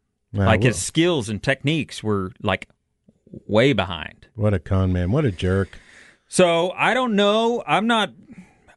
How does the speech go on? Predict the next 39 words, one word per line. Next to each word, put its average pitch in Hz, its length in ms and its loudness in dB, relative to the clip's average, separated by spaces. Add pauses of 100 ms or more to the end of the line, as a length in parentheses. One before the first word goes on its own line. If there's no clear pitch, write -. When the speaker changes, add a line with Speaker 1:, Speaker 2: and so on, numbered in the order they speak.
(120)
Speaker 2:
I'm 180 180 0
not 175 260 0 (440)
Speaker 1:
You 98 80 -6
can't 131 260 2
judge 107 320 0
him 101 160 2
right 98 200 0
Speaker 2:
I, - 40 -2
Speaker 1:
now, 95 220 2
right? 110 320 0 (120)
Speaker 2:
I 120 180 2
Speaker 1:
I - 20 4
mean 135 80 2
Speaker 2:
don't 180 240 2
know. 170 300 0
He 165 180 0
did 185 340 2
pull 180 460 -2
all 170 340 2
of 185 100 -2
his 175 120 -2
social 170 340 -2
media 139 340 2
stuff - 360 -4
down. 117 320 0
He 123 100 0
did, 123 220 0 (200)
he 123 200 0
did 143 400 0 (120)
pull 147 140 0
Speaker 1:
Yikes. 135 200 2
Speaker 2:
his 120 240 -2
whole 151 340 -2
website 123 480 0
down. 107 440 -2
That's 123 260 0
kind 156 300 -2
of 123 140 0
a, 104 480 0